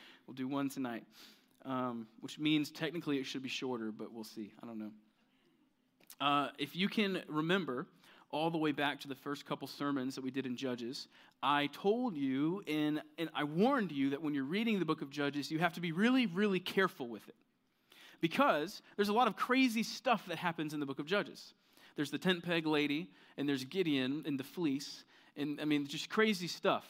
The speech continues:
right, that happens. And there's this temptation to take the crazy stuff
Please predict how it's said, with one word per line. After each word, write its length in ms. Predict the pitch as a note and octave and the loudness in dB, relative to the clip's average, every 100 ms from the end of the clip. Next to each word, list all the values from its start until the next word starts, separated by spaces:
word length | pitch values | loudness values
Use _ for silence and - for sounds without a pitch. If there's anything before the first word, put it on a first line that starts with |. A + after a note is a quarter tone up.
| - | -10
right, 320 | B2+ C3 D3+ - _ _ | -4 -2 -2 -4 _ _
that 120 | D3 | 0
happens. 560 | D3+ F#3+ F#3 A2+ A#2+ - - - | 2 2 2 -6 -8 -14 -20 -4
And 260 | E3 F3 F3 - - E3+ | 2 4 2 -4 -12 -6
there's 260 | F3 G#3 G#3+ | 4 4 4
this 120 | G3+ | -2
temptation 600 | G#3+ G3 B3 D4 - F3+ | -2 0 2 2 2 -4
to 100 | - | -4
take 400 | - - D4+ D#4+ | -4 2 4 2
the 60 | A3 | -4
crazy 360 | - G#3 F3+ | 0 0 0
stuff 400 | E3+ - D3+ D#3 | -4 0 0 -2